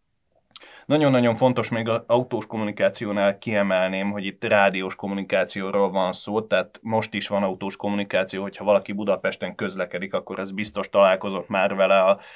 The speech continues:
belső sávban az öklét rázó másik autós, az is autós kommunikáció lehet, de itt ténylegesen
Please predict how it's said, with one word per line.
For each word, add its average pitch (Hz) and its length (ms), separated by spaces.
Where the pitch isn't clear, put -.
belső 110 420
sávban 101 420
az 98 120
öklét 104 400
rázó 101 680
másik 117 500
autós, 110 420
az 117 120
is 117 140
autós 110 400
kommunikáció 110 760
lehet, 117 320
de 110 80
itt 107 180
ténylegesen 110 600